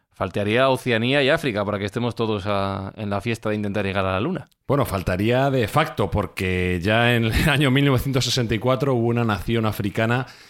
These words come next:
Speaker 2: que tuvo un programa espacial muy ambicioso, más ambicioso incluso
Speaker 1: ¿Ah, sí?
Speaker 2: que los propios americanos y los propios rusos, sí, sí.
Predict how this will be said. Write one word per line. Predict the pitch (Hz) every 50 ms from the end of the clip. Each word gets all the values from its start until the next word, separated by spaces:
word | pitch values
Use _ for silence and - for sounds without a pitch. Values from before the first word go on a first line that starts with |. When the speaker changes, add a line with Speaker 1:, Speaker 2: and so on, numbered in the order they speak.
| - _ _
Speaker 2:
que | - 95 87
tuvo | - 107 110
un | 113 104
programa | - 110 107 110 110
espacial | 104 - - 92 - 113 110 110
muy | 107 113 117
ambicioso, | 110 98 90 - - 117 110 - - - 76
más | 78 92 110 -
ambicioso | 127 113 110 90 127 127 117 - 127
incluso | 110 104 110 127 123 151 147
Speaker 1:
¿Ah, | 127
sí? |
Speaker 2:
que | 107 101
los | 92 92
propios | - 98 95 95 113 110 104 -
americanos | 107 104 98 101 92 101 107 110 -
y | 98
los | 82 -
propios | 98 87 87 90 82
rusos, | 92 87 - - 80 - -
sí, | - 90
sí. | - - 90 87